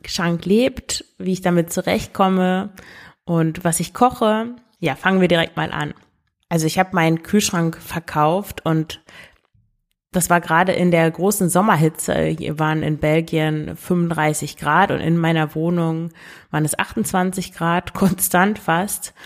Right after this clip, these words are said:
Und ich lebe jetzt aber seit acht Wochen schon ohne Kühlschrank und ohne Eisfach. Und ich möchte dir, ja, meine Erfahrungen mit dir teilen und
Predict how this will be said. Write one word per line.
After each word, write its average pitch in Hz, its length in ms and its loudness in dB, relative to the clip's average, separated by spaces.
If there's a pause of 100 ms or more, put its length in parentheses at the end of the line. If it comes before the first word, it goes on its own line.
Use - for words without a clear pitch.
(500)
Und 160 460 0
ich - 240 -10
lebe 196 340 0
jetzt 180 300 2
aber 175 180 0
seit 165 680 -2 (100)
acht - 300 -4
Wochen 294 320 0
schon 277 440 -2 (120)
ohne 208 260 2
Kühlschrank 208 640 0
und 170 100 -2
ohne 160 180 0
Eisfach. 202 680 -2 (480)
Und 170 420 -2
ich 165 140 -6
möchte 180 240 -2
dir, 160 300 0 (440)
ja, 147 140 -4
meine 185 220 0
Erfahrungen 196 600 2
mit 175 160 0
dir 165 140 -2
teilen 156 460 -2
und 156 340 -4